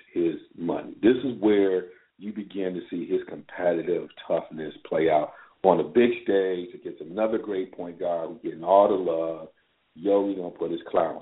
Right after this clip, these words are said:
suit on. And then it's gonna be Indiana against Carolina. Um, and then I believe, you know, this is, again, it's gonna be <laughs> Yogi going up against Carolina,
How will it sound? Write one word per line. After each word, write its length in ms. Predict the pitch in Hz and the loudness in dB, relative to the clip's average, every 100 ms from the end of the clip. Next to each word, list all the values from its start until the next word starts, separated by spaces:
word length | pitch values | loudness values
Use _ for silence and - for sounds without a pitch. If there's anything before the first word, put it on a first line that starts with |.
| - | -12
suit 140 | - 69 | -12 -10
on. 120 | - _ _ _ _ _ - | -14 _ _ _ _ _ 2
And 200 | 101 92 | 4 6
then 420 | 92 90 85 98 | 4 2 2 2
it's 160 | 101 95 | 2 2
gonna 220 | 90 90 | 2 4
be 300 | 90 85 85 95 | 2 0 0 4
Indiana 600 | 110 113 113 107 113 110 - _ _ _ _ _ _ _ | 6 8 8 6 4 -2 -12 _ _ _ _ _ _ _
against 360 | 92 90 - - | -6 -6 -6 0
Carolina. 480 | 98 95 90 85 - _ _ _ _ _ _ _ _ - | 2 4 2 -2 -8 _ _ _ _ _ _ _ _ -14
Um, 380 | 87 82 82 - | -10 -10 -10 -8
and 160 | 92 92 | -6 -2
then 400 | 101 95 90 85 _ _ _ | 2 2 0 -6 _ _ _
I 80 | 92 | 0
believe, 460 | 107 113 104 95 - | 4 6 6 0 -2
you 120 | 110 | 0
know, 300 | 98 85 - - | 2 2 0 0
this 120 | - 110 | 0 0
is, 80 | |
again, 440 | 123 120 135 95 - | 2 4 4 4 -2
it's 100 | - - | -16 -6
gonna 200 | 85 85 | -4 -2
be 440 | 87 92 98 98 - _ _ _ _ _ _ - | -2 -2 -2 -4 -10 _ _ _ _ _ _ -12
<laughs> 480 | - - 403 - - | -8 0 0 -2 -12
Yogi 500 | 101 87 87 - 110 | -8 -2 -2 -2 -6
going 380 | 107 107 113 117 | -6 -4 -2 -4
up 60 | |
against 380 | 113 120 123 - | 0 0 0 0
Carolina, 800 | 127 127 127 117 120 123 120 | 2 4 4 0 -4 -4 -6